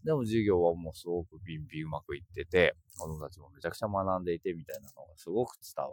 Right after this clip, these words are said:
って、あ、そういうことなんだなみたい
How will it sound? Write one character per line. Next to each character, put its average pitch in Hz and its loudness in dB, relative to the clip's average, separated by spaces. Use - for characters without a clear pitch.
っ - -14
て、 120 10
あ、 80 4
そ 135 -2
う 180 0
い 175 0
う 170 -2
こ 143 -4
と 156 -8
な 95 0
ん 80 -8
だ 71 -14
な 98 2
み 90 -4
た - -8
い - -14